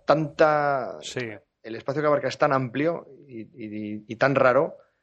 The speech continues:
Speaker 1: que, claro, hacer se-, hacer seguir el, el espacio que ocupa es bastante complicado.
Speaker 2: Y luego, para mí, Carcassonne es un juego que con más de cuatro personas, vamos, ni, yo
Speaker 1: No.
Speaker 2: no, no juego, paso.
Speaker 1: Es
Speaker 2: O
Speaker 1: un
Speaker 2: sea,
Speaker 1: juego, juego de tres a cuatro personas.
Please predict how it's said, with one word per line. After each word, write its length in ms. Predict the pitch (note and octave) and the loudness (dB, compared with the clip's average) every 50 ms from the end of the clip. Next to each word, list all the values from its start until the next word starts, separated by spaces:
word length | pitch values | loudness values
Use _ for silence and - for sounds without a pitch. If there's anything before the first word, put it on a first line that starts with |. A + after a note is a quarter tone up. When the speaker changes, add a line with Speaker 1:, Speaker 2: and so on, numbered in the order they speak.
| _ _ _ _ | _ _ _ _
Speaker 1:
que, 120 | - - - | -20 -12 -2
claro, 200 | - C3+ C3 A#2+ | 2 2 4 4
hacer 280 | A2 G#2+ - C3+ B2+ | 2 2 2 2 2
se-, 140 | - - C#3+ - | 2 -2 -2 -2
hacer 280 | A#2+ A#2 - C#3+ C#3 | -2 0 0 0 2
seguir 380 | - E3 D#3 D3 D#3 D#3+ D3+ - | 2 2 2 2 0 -2 -2 -2
el, 280 | C3 C3+ C3+ C3+ C3+ A2 | -2 0 0 0 0 0
el 160 | B2 B2 B2 | 0 0 0
espacio 340 | A#2+ - - C#3+ C3+ - C#3 | 0 0 0 0 2 2 0
que 100 | B2+ C3 | 0 0
ocupa 280 | A#2+ A#2 C#3+ C#3 D#3 D3+ | -2 -4 -2 0 2 0
es 80 | B2 | 2
bastante 380 | G#2 A#2 A#2 - B2+ B2+ C3 C3+ | 0 -2 -2 -2 -2 -2 0 0
complicado. 640 | B2+ A#2+ G2+ F#2 F#2+ F2 - G#2+ G#2 F#2 F2+ - - _ _ _ _ _ _ _ _ _ _ _ _ _ | 0 -2 -2 -4 -4 0 2 2 2 2 -2 -8 -16 _ _ _ _ _ _ _ _ _ _ _ _ _
Speaker 2:
Y 120 | - C3+ A#2+ | -8 -6 -6
luego, 260 | A#2 B2+ C3+ C#3+ C#3+ | -4 -4 -2 -4 -2
para 220 | C3+ C#3+ B2+ B2+ | -2 -2 -2 -2
mí, 560 | C3 C#3 C#3+ C#3+ C#3 C#3 C#3+ B2+ C3 C3+ B2+ A#2+ | -4 -6 -8 -10 -10 -14 -20 -20 -20 -20 -20 -14
Carcassonne 440 | _ - A2+ A2+ - A2+ B2 C#3 C#3+ | _ -8 -8 -6 -8 -8 -8 -8 -8
es 80 | C3+ - | -8 -10
un 80 | C#3 | -10
juego 180 | - C#3+ C#3 B2+ | -8 -6 -6 -6
que 100 | B2 A#2+ | -6 -8
con 160 | A2 A#2 A#2 | -8 -8 -6
más 140 | A#2+ C3 C3 | -6 -6 -6
de 100 | - C#3 | -6 -6
cuatro 280 | - - C3 - B2 A#2 | -6 -6 -6 -6 -8 -8
personas, 640 | - A#2 G#2+ - - C3+ B2+ C3+ C3+ C#3 C#3 B2+ A2 | -8 -10 -10 -6 -6 -6 -4 -4 -4 -4 -4 -6 -8
vamos, 580 | A2+ A#2 A2+ G#2+ G#2 G#2 G2 F#2+ F#2+ F#2 - - | -14 -20 -16 -14 -14 -14 -14 -16 -18 -20 -20 -20
ni, 280 | G2+ G2+ G#2 G2+ G2+ G2+ G2+ G2+ G2+ G#2 G#2+ | -18 -16 -16 -16 -16 -18 -18 -20 -20 -16 -10
yo 160 | G#2 A2 A2 G2 | -6 -6 -6 -4
Speaker 1:
No. 0 | |
Speaker 2:
no, 360 | A#2 A2+ A2 G#2+ G#2 G#2 G#2+ | -6 -8 -8 -10 -10 -12 -14
no 220 | A2+ A2+ A2+ A2 | -10 -10 -10 -10
juego, 320 | - - - A2 G2 F#2+ F#2 | -8 -8 -8 -8 -8 -10 -10
paso. 360 | - - - - G2 - _ _ _ _ _ _ _ _ _ - | -10 -10 -10 -10 -16 -20 _ _ _ _ _ _ _ _ _ -8
Speaker 1:
Es 220 | D3+ C3+ A#2+ - | -6 -6 -4 -2
Speaker 2:
O 20 | |
Speaker 1:
un 60 | C#3 B2 | -4 2
Speaker 2:
sea, 100 | B2 C3+ | 4 6
Speaker 1:
juego, 220 | C3 C3+ - - - | 6 6 4 0 -2
juego 200 | - C#3 C#3 B2+ | 2 4 4 4
de 60 | A2+ | 4
tres 180 | A2+ C3+ B2+ A#2 | 2 0 0 0
a 80 | G2+ | 2
cuatro 200 | - G#2 F#2 F#2 F2+ | 2 2 2 2 -2
personas. 420 | F#2 F2 - G#2 G2 F#2+ F#2 - | -6 -6 -6 -8 -8 -8 -12 -14